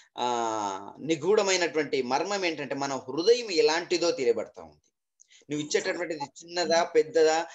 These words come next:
ఆ, అది కాదు సంద-, ఆ, ముఖ్యం. కానీ మన హృదయం ఎలాంటిదో తెలియబడుతుంది. కనుక దేవుడు ఎప్పుడైతే ఆ టెస్ట్ పెట్టాడో మన అబ్రహాం గారికి, అబ్రహాం వెనుక తీయక ఇస్తా ఉన్నాడు. కనుక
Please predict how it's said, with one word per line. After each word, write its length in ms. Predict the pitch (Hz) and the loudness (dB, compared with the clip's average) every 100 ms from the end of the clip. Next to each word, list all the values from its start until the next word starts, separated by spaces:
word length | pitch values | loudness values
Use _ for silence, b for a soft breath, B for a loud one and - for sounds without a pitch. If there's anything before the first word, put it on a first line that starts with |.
| B B | B B
ఆ, 320 | 131 123 120 - | -6 -4 -4 -2
అది 160 | 185 - | -2 -2
కాదు 260 | 190 165 | 0 -2
సంద-, 800 | 135 131 139 131 123 110 101 90 - 85 | -2 -8 -4 -2 -2 -4 -8 -12 -20 -20
ఆ, 120 | 101 87 _ | -20 -20 _
ముఖ్యం. 500 | 143 170 - 247 151 - _ - | -8 -4 0 0 -2 -20 _ 0
కానీ 180 | 165 175 | 0 2
మన 240 | 165 147 135 | -2 -2 -2
హృదయం 420 | 147 175 226 165 | -2 2 2 2
ఎలాంటిదో 480 | 120 127 147 156 135 | -2 0 -2 -2 -4
తెలియబడుతుంది. 640 | - 120 123 123 120 104 | -4 -2 0 0 -4 -10
కనుక 460 | - 143 156 123 - B B _ | -8 -10 -6 -6 -6 B B _
దేవుడు 360 | 117 160 175 160 | 2 2 2 2
ఎప్పుడైతే 420 | 147 160 160 156 | 2 4 2 4
ఆ 100 | 131 | 0
టెస్ట్ 360 | - 170 - | 0 -2 0
పెట్టాడో 560 | 202 180 156 139 127 113 | 2 2 2 2 0 -2
మన 260 | 98 113 113 | -6 -8 -6
అబ్రహాం 560 | 98 117 156 147 135 | -4 0 0 0 -2
గారికి, 440 | 120 110 110 98 101 _ _ _ _ - | -2 -2 -6 -10 -14 _ _ _ _ -6
అబ్రహాం 460 | - - 156 147 127 | 0 0 0 -4 -4
వెనుక 320 | 135 143 156 | -4 -2 -2
తీయక 240 | 151 135 | 0 0
ఇస్తా 380 | 123 117 - 135 | 0 -2 -4 -4
ఉన్నాడు. 220 | 123 110 | -4 -8
కనుక 560 | - 135 147 113 123 | -10 -10 -8 -8 -8